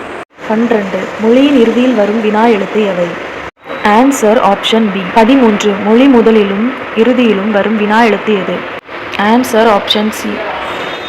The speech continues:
பதினான்கு, வினா எழுத்துக்கள் சொல்லின் அகத்தே இருந்து வினா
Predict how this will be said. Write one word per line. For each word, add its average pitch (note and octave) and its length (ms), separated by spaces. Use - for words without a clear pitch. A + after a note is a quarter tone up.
பதினான்கு, G#3+ 680
வினா A3+ 220
எழுத்துக்கள் G#3 520
சொல்லின் A3+ 460
அகத்தே G3 380
இருந்து G3+ 720
வினா G#3+ 220